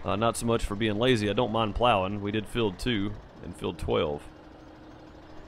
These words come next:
Um, it's not, it's not so much that. It's more just to kind of spread the workload around so that I can get other stuff done as well. Oh, I'm blocking her. Sorry. Um,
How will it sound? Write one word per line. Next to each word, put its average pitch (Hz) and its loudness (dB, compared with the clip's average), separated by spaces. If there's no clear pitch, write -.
Um, 90 -2
it's - -10
not, 117 2
it's - -8
not 120 2
so 113 -6
much 107 0
that. 110 0
It's 98 -6
more 117 2
just 107 -4
to - -12
kind 107 2
of 95 0
spread 123 -4
the 107 -2
workload 127 0
around 151 2
so 113 0
that 104 2
I 107 2
can 107 -8
get 101 0
other 107 0
stuff - -2
done 113 0
as 104 -2
well. 135 0
Oh, 82 0
I'm 85 -8
blocking 95 0
her. 90 -4
Sorry. 139 4
Um, 92 2